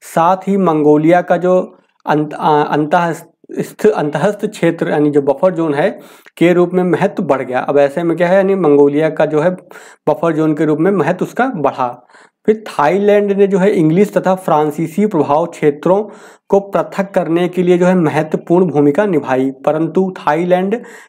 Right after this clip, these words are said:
कभी भी शासित नहीं हुआ। ऐसे अफगानिस्तान को जो है रूसी साम्राज्य के विरुद्ध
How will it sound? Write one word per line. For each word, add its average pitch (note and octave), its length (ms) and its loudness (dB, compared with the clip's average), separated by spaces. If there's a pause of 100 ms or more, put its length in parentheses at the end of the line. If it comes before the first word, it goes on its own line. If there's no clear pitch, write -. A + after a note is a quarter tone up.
(140)
कभी D#3 280 0
भी G3 160 0
शासित E3+ 540 -2
नहीं C#3 200 2
हुआ। B2+ 320 0 (500)
ऐसे C#3+ 260 2
अफगानिस्तान F3+ 880 0
को F#3+ 100 0
जो F#3 120 2
है F#3 100 2
रूसी E3 400 0
साम्राज्य D3+ 680 0
के E3 280 -2
विरुद्ध F#3 420 -2